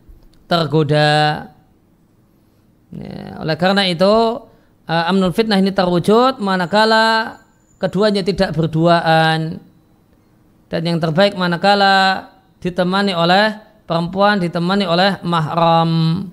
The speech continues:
Namun jika kondisi tidak memungkinkan, maka minimal, ya, ada yang nemani sehingga ada orang yang baik, orang yang terpercaya yang menemani sehingga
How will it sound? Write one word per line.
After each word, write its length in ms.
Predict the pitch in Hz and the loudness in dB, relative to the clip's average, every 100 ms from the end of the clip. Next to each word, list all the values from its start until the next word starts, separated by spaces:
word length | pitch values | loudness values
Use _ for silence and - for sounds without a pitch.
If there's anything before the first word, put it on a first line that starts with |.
| - - _ - _ _ _ _ _ _ - _ - | -18 -20 _ -20 _ _ _ _ _ _ -20 _ -6
Namun 180 | 175 170 | -2 -2
jika 200 | 180 180 | 0 2
kondisi 680 | 185 185 170 180 175 170 175 | 2 2 2 2 2 0 -2
tidak 240 | 165 165 | -2 0
memungkinkan, 840 | 170 160 180 185 226 240 240 240 233 | 0 0 0 0 2 2 2 0 -4
maka 120 | 240 | -4
minimal, 800 | 247 254 240 226 233 233 254 - _ _ _ - | 0 0 2 2 2 0 -4 -12 _ _ _ -10
ya, 320 | 180 190 - | -8 -8 -4
ada 220 | 196 202 | -2 0
yang 240 | 196 185 180 | 2 0 0
nemani 600 | 170 175 208 220 220 208 | 0 2 2 2 0 0
sehingga 800 | 185 170 160 165 185 190 196 - _ _ _ - | -2 0 2 4 4 2 -2 -12 _ _ _ -10
ada 240 | 156 175 - | -4 -4 0
orang 320 | 196 202 185 | 0 2 2
yang 240 | 180 180 | 2 2
baik, 400 | 156 180 196 208 | 2 2 2 0
orang 240 | 180 180 175 | -2 -2 -2
yang 40 | |
terpercaya 600 | 160 160 160 196 196 185 | -4 -6 -2 0 2 2
yang 80 | 175 | 0
menemani 600 | 170 170 196 220 226 220 | 0 0 0 0 0 0
sehingga 800 | 208 180 165 170 190 214 226 - | -2 0 2 4 4 2 -2 -8